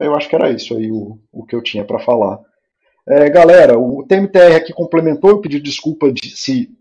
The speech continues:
de eu tá possivelmente julgando ele, do comentário que eu fiz, a gente se resolveu aqui, e ele agradeceu tanto a minha participação quanto a sua, Pri, por tá ajudando ele a pensar, que é o que a gente mais pede aqui.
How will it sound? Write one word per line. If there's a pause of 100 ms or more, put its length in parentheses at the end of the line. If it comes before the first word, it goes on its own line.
(140)
de
eu
tá
possivelmente
julgando
ele,
do
comentário
que
eu
fiz, (320)
a
gente
se
resolveu
aqui,
e
ele
agradeceu
tanto
a
minha
participação
quanto
a
sua,
Pri, (420)
por
tá
ajudando
ele
a
pensar,
que
é
o
que
a
gente
mais
pede
aqui.